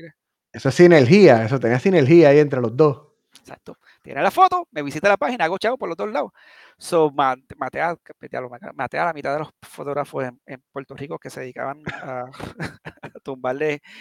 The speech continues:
Speaker 2: doscientos pesos a las nenas por unas fotos tres D ahí. Ahora recibían cincuenta fotos digitales, cincuenta fotos, yo trataba de sacarle cincuenta fotos a cada nena digitales y que ellas cogieran las mejores y podían hacer con ellas la gana. So, ese fue
Speaker 1: Ujú.
Speaker 2: mi principio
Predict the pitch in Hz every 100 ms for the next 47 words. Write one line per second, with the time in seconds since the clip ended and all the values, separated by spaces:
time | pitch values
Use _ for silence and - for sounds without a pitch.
0 | 208 - 131 139 131 156 - 165 160 147
1 | 147 151 147 139 147 160 151 143 - 143
2 | 139 143 135 143 147 _ _ _ _ _
3 | _ _ _ _ _ _ _ 131 127 135
4 | 151 147 156 151 143 - 139 160 156 165
5 | 160 143 143 147 151 151 139 135 _ _
6 | _ _ _ - 127 - 127 147 156 151
7 | 139 147 151 156 151 147 - - 139 139
8 | - - _ _ _ 127 131 - _ _
9 | _ _ _ - 135 151 254 214 143 131
10 | 127 127 131 _ _ _ _ - 123 147
11 | 170 170 226 233 - 135 143 175 - 160
12 | 160 139 131 123 - 143 - _ _ _
13 | _ _ _ - 143 202 156 208 202 185
14 | 165 - - 185 220 220 208 202 202 185